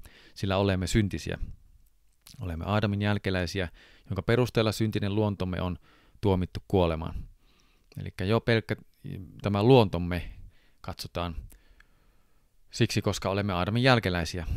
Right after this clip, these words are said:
hänen edustuksensa alaisina, niin kats-, meidätkin katsotaan syntisiksi laillisesti sen tähden.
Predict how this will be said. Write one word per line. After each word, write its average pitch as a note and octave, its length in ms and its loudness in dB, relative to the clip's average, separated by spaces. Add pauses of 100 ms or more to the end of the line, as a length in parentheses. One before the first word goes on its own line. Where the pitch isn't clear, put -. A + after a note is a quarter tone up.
(280)
hänen F#2+ 180 -2
edustuksensa G#2 540 -2
alaisina, F#2 500 -2 (140)
niin F#2+ 140 -8
kats-, G2 220 -8
meidätkin G2+ 360 -6
katsotaan G2+ 440 -6
syntisiksi F2+ 600 -4 (1500)
laillisesti F#2+ 560 -2 (160)
sen E2+ 200 -6
tähden. D#2+ 300 -6